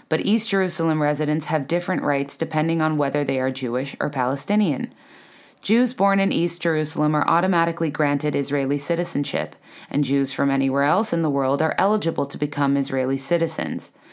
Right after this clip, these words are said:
Palestinians born in East Jerusalem are granted a form of permanent residency that can be revoked if they spend too much time living outside of the city.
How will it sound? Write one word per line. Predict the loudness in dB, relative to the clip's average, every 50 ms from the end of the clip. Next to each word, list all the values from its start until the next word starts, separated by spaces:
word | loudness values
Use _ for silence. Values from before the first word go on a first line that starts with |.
| -20 -20 -20 -20 _
Palestinians | 2 2 2 2 2 0 0 2 4 4 6 4 4 2 0 -2
born | 0 0 2 2 2
in | 0 0
East | 0 0 0 -2 -2 -2
Jerusalem | -2 0 0 0 0 0 -2 0 0 0 0 0
are | 0
granted | 0 0 0 2 2 0 0 0
a | -2 -2
form | -2 -2 0 0 2 0 0 0
of | -2 -2 -4 -8
permanent | -4 -2 0 2 2 2 2 0 0
residency | 0 0 2 2 0 0 0 0 -2 0 -2 -4 -4 -4 -4 -6 -8 -12 -20 -8 -2
that | -2 -2 0
can | 2 2 2
be | 2 2 2
revoked | 2 0 0 0 2 2 2 2 2 -2 -4 -6
if | -6 -6 -2
they | 0 -2 -2
spend | -2 -2 0 0 2 2 0 -2
too | -2 0
much | 0 0 0 -2 -4 -2
time | -2 -2 0 0 0 0
living | 0 0 0 0 0 0
outside | 0 -2 -4 -4 -4 -2 -2 -2 -4
of | -4 -4
the | -6 -4
city. | -2 -2 0 0 0 -4 -4 -8